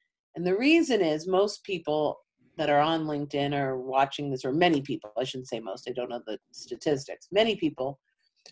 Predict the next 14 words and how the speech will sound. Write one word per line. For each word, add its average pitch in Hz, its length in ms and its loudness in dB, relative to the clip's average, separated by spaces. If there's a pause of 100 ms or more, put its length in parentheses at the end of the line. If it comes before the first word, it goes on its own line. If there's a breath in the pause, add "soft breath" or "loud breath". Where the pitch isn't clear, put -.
(140)
are 151 220 4
at - 60 -8
work. 139 280 0 (340)
And 143 580 2
when 151 160 -4
they're 143 100 -2
scrolling 180 640 0
through, 180 640 2
they 160 160 0
don't 165 240 2
have 143 520 0
necessarily 139 1040 -2 (120)
audio 139 400 4
on. - 280 -12